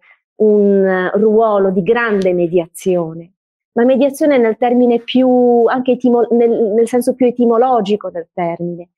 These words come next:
nel senso anche più di costruzione di ponti del termine, <laughs> media, mediazione, stare in mezzo. È un destino meraviglioso quello dell'Europa. È un destino,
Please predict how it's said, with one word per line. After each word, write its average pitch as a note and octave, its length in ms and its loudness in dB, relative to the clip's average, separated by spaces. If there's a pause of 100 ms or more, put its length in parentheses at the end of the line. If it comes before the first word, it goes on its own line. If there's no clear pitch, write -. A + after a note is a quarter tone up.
(460)
nel F#3+ 160 -2
senso A#3 360 -4
anche G#3+ 280 -4
più C#4+ 460 0 (540)
di G3 100 -2
costruzione A3 680 -2
di F#3+ 140 -2
ponti B3 580 -2
del D#3+ 220 -6
termine, E3 440 -4
<laughs> - 20 -6
media, G3+ 720 0
mediazione, G#3+ 720 0
stare A#3 200 0
in A3 140 0
mezzo. G#3+ 600 -4 (460)
È C#4+ 220 2
un C#4+ 220 2
destino C4+ 480 2
meraviglioso F#3 720 0
quello E3 200 -10
dell'Europa. E3+ 720 -8 (380)
È A3 120 -2
un A#3+ 140 2
destino, C4 720 -2